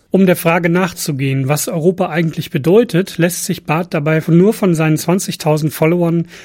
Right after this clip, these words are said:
auf Facebook leiten. Er fragt nach den Lieblingsorten der Social-Media-Gemeinde und fährt genau diese Ziele dann auch an. Auf seiner Reise spricht er mit Menschen aus allen Ecken Europas über die E U und über das Leben,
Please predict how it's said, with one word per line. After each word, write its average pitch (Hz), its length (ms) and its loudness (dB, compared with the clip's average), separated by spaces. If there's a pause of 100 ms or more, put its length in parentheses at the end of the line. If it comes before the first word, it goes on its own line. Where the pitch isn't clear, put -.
(120)
auf 165 160 -2
Facebook 147 580 -4
leiten. 113 580 -10 (380)
Er 190 80 -4
fragt 202 340 0
nach 180 160 0
den 160 160 0
Lieblingsorten 190 760 0
der 160 100 2
Social-Media-Gemeinde 185 1200 0
und 175 200 -2
fährt 175 240 -2
genau 160 300 -2
diese 180 300 -2
Ziele 160 340 -4
dann 147 180 -4
auch 147 200 -10
an. 120 240 -8 (880)
Auf 139 120 0
seiner 147 280 0
Reise 185 320 0
spricht - 320 -2
er 165 60 0
mit 135 140 -2
Menschen 170 400 0
aus 151 180 -4
allen 190 280 0
Ecken 175 260 -4
Europas 131 640 -6
über 147 160 -2
die 143 220 -2
E 156 40 -2
U 202 420 0
und 180 140 -2
über 185 160 -2
das 160 220 0
Leben, 131 400 -2